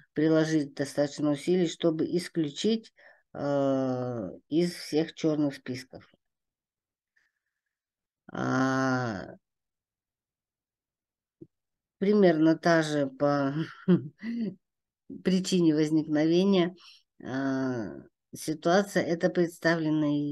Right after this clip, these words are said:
юрлицом, а, в отношении которого в егрюл внесена запись о прекращении существования юридического лица, то есть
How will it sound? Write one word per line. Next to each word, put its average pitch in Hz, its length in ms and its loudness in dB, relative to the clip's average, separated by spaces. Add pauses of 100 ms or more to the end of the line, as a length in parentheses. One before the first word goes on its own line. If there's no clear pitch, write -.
(120)
юрлицом, 156 720 0 (400)
а, 151 320 -2
в 156 60 -2
отношении 175 720 4
которого 170 600 0
в 156 60 -4
егрюл 180 760 4 (260)
внесена 175 600 2
запись 180 520 -2
о 180 200 4
прекращении 170 680 0
существования 151 1040 0
юридического 135 640 -4
лица, 135 340 -4
то - 160 -12
есть - 160 -14